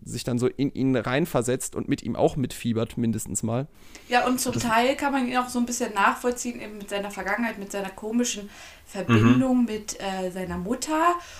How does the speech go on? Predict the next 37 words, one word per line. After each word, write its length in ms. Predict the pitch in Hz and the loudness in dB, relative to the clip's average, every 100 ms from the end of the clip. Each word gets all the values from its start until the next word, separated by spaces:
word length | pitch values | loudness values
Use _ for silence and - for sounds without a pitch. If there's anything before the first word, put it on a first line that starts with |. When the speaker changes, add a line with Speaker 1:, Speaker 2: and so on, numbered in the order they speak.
| - - | -20 -8
Speaker 2:
Und 220 | 233 208 | -8 4
dann, 380 | 214 247 320 254 | 6 8 6 2
wenn's 220 | 247 247 - | 0 0 2
auch 200 | 233 240 | 0 0
mit 200 | 233 226 | -4 0
der, 260 | 208 - 190 | 2 2 0
ähm, 220 | 185 - | -4 -8
Freundschaft, 920 | - 190 208 294 311 330 339 - - | -4 2 4 4 4 4 4 0 -12
äh, 80 | 226 | -12
zu 120 | - | -10
seiner 300 | 208 214 214 | 0 0 0
Kollegin, 880 | 202 196 190 285 330 190 190 247 320 - - - | -4 -4 0 0 0 0 2 0 0 -4 -18 -12
ähm, 220 | 208 208 | -10 -8
so 100 | 196 | -8
ein 100 | 196 | -8
bisschen 300 | 202 - 214 | -6 -8 -4
darum 340 | 214 202 208 214 | -4 -2 -4 0
handelt, 400 | 220 247 302 302 - - - - | 2 4 2 0 -12 -16 -18 -10
dann 460 | - 196 254 269 254 - | 2 2 4 0 -2 -6
können 240 | - 240 247 | -4 0 0
wir 80 | 254 | 0
ihn 120 | 233 | 0
auch 140 | 226 | -4
so 120 | - | -4
ein 100 | 220 | -6
bisschen 320 | 214 233 269 233 | -4 -2 -2 0
mehr 140 | 214 | 0
als 220 | 208 202 | 0 -2
Menschen 500 | 208 202 226 - 180 | -4 -2 -2 -4 -4
wahrnehmen 420 | 165 160 165 165 | -2 -2 -2 -6
und 120 | 165 185 | -8 -8
nicht 160 | 202 | -10
so 140 | - 185 | -8 -2
sehr 180 | 185 | 0
als 240 | 165 175 - | 0 -2 -8
das 200 | 175 - | -8 -8
Monster. 520 | 175 180 185 - - | -8 -6 -6 -10 -12